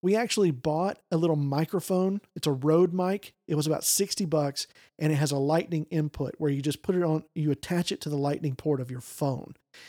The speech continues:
and it gives a focus to the directional mic on your phone,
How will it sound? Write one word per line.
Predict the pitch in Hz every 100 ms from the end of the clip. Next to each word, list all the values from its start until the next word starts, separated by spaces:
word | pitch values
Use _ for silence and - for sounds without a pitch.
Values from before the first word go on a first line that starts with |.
| -
and | 151 151
it | - 151
gives | 175 185 151
a |
focus | 139 - 180 180 180 - - -
to | 147
the | 139
directional | 143 147 143 - 139
mic | 135 131 135
on | 135
your | 135 135
phone, | - 127 -